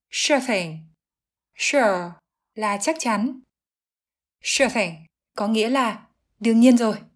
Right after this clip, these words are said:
chắc chắn rồi, hay được. Tương tự như sure, of course, certainly hay absolutely.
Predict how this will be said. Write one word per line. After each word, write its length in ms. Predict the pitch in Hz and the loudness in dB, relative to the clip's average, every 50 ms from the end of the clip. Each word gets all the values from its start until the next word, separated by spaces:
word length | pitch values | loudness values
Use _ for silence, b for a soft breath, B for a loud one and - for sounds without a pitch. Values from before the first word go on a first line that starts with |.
| _ _ _ _ | _ _ _ _
chắc 140 | - - 285 277 | -6 -6 -4 -4
chắn 220 | - 233 202 208 | -2 -2 0 2
rồi, 140 | 220 269 254 254 - - _ _ _ _ _ | 2 2 2 0 -2 -8 _ _ _ _ _
hay 460 | - - 220 214 202 202 196 202 _ _ _ _ _ | -12 -6 -4 -2 -2 -2 -4 -8 _ _ _ _ _
được. 260 | - 220 226 233 233 - - - _ _ _ _ _ _ _ _ | 0 2 2 2 0 -4 -16 -20 _ _ _ _ _ _ _ _
Tương 200 | - 302 294 294 | -6 -6 -6 -4
tự 140 | 294 285 262 | -4 -4 -4
như 380 | - 214 220 233 233 226 220 226 - _ _ _ _ _ _ _ _ _ - | -2 -2 0 0 0 -2 -6 -10 -16 _ _ _ _ _ _ _ _ _ -6
sure, 520 | - - - 294 277 240 208 190 175 175 170 - _ _ _ _ _ _ _ _ _ - | -4 -2 0 2 4 4 4 2 0 -4 -8 -14 _ _ _ _ _ _ _ _ _ -8
of 340 | - 233 220 - - - | -6 -6 -6 -6 -6 -4
course, 600 | - 311 277 240 196 165 165 160 160 - - - _ _ _ _ _ _ _ _ _ _ - - - - | 0 2 2 2 0 -2 -6 -8 -10 -12 -14 -18 _ _ _ _ _ _ _ _ _ _ -8 -4 0 2
certainly 600 | 294 262 247 254 - 226 190 180 180 175 175 165 - _ _ _ _ _ _ _ _ _ _ _ | 2 2 2 0 -4 -8 -8 -8 -8 -8 -10 -12 -14 _ _ _ _ _ _ _ _ _ _ _
hay 460 | - - - 214 214 208 202 208 _ _ _ _ _ _ _ _ _ | -14 -8 -6 -4 -4 -4 -6 -10 _ _ _ _ _ _ _ _ _
absolutely. 920 | - 269 262 262 262 - - - 220 196 196 185 - 185 185 180 180 180 | -4 -4 -4 -4 -4 -4 -4 -4 -4 -4 -6 -6 -6 -8 -8 -8 -10 -12